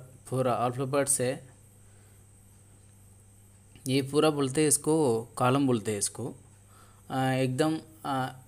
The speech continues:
अभी ए एक्स है, ए डब्ल्यू है, पूरा मतलब सभी कॉलम होता है। एकदम आखिरी में एक्स एफ़ डी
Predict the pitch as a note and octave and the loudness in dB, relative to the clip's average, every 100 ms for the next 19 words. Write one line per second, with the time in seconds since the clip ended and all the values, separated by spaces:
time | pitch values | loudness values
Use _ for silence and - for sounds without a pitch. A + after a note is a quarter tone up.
0 | - - C3 C#3+ D3+ - D3+ D3+ C#3 C3 | -18 -10 -4 -2 -4 -4 -2 0 0 4
1 | - B2+ A2+ - C#3 C#3+ C3 B2+ B2+ A#2 | 4 4 -2 -4 -4 0 -2 0 -2 -2
2 | G#2 - - C3+ D3 E3 G3+ - - - | -4 -10 -10 -4 -2 -2 -4 -14 -20 -20
3 | - - - C3 B2+ D3 F3 - - - | -20 -20 -12 -8 -2 -2 -2 -8 -20 -20
4 | - - - - B2+ C#3 F3+ - - C3 | -20 -6 4 4 4 0 -2 -4 -2 2
5 | C#3 C#3+ B2 A#2 A2 B2+ G#3+ - - - | 2 0 -4 -4 -4 -4 -6 -12 -20 -20
6 | - - - - - - - - C3+ F3 | -20 -20 -20 -20 -20 -20 -18 -10 -2 0
7 | E3 D3 C#3+ D3+ D#3 D#3+ C#3 C#3+ - D3+ | 0 0 0 0 -2 -2 -2 4 4 4
8 | D3 D#3+ G3+ | 0 0 0